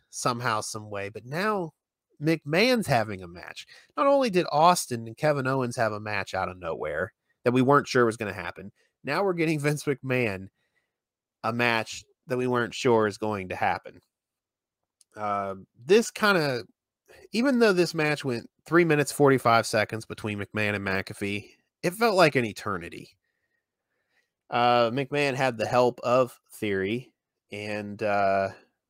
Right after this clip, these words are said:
he defeated Pat McAfee. Now, following this, he's celebrating in the ring,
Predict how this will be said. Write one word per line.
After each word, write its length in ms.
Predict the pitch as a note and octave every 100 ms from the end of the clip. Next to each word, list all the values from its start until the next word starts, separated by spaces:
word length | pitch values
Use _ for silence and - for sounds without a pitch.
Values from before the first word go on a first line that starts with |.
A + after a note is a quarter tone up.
| _ _
he 140 | - B2+
defeated 400 | C#3+ C#3+ C3 -
Pat 240 | A#2 A2+
McAfee. 500 | A2 G#2 - - - _ _ _ _ _ _ _ _ _ _ - - _ _ _ _ -
Now, 140 | A#2+
following 600 | - D#3+ F3 F3+ F3 E3+
this, 720 | D3+ D3 D3 - - - - _ _ _ _ _ _
he's 180 | - A#2+
celebrating 580 | D3 C#3+ C#3 C3+ C3+ C3
in 100 | B2
the 80 | A#2+
ring, 540 | A2+ A#2 A#2 A2+ A2